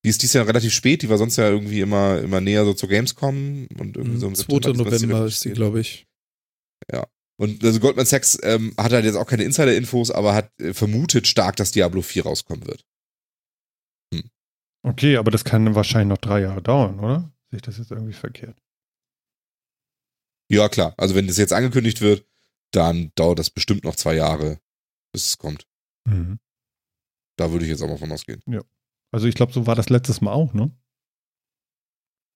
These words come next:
Speaker 1: Ja, ja, das hat auch, hat auch zwei oder drei Jahre gedauert, ja.
Speaker 3: Ja? Irgendwie, irgendwie so war das doch, meine ich doch, ja.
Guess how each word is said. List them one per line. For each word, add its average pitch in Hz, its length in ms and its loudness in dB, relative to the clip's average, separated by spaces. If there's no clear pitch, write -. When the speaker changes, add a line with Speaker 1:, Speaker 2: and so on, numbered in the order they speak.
Speaker 1:
Ja, 92 160 4
ja, 85 180 2
das 82 180 -4
hat 90 60 -2
auch, - 180 -4
hat 71 200 -6
auch 73 280 -4
zwei 78 140 -4
oder 92 100 0
drei 92 140 0
Jahre 82 200 -2
gedauert, 80 320 -6
ja. 82 180 -10
Speaker 3:
Ja? 160 240 4
Irgendwie, 151 400 -6
irgendwie 156 340 -4
so 143 160 -4
war 123 100 -2
das 101 140 -8
doch, 104 160 -10
meine 131 200 0
ich 107 60 -4
doch, - 220 -14
ja. 127 200 -14